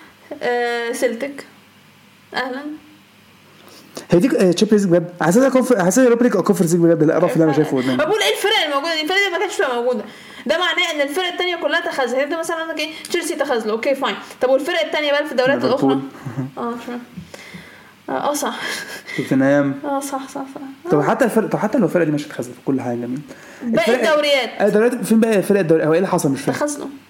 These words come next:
Speaker 2: برضه؟
Speaker 1: تخاذلوا برضه.
Speaker 2: جميل.
Speaker 1: آه، جروب اف احنا عارفينها خلاص، بي اس جي، دورتموند، ميلان، نيوكاسل. آه، جروب جي، سيتي، لايبزيج، الفرقة الصربية،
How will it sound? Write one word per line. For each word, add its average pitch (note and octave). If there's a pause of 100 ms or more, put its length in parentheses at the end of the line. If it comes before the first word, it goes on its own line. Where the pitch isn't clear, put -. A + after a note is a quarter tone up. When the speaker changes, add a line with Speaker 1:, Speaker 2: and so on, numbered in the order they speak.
(300)
Speaker 2:
برضه؟ D#4+
Speaker 1:
تخاذلوا B3+
برضه. - (220)
Speaker 2:
جميل. D3 (1040)
Speaker 1:
آه، B3+
جروب C#4+
اف D4+
احنا C#4
عارفينها A#3+
خلاص، C4+
بي C4
اس B3+
جي، C4
دورتموند، C4 (160)
ميلان، B3
نيوكاسل. C4+ (540)
آه، B3+
جروب C4+ (600)
جي، C#4
سيتي، C#4+
لايبزيج، C#4+ (1900)
الفرقة B3+
الصربية، C#4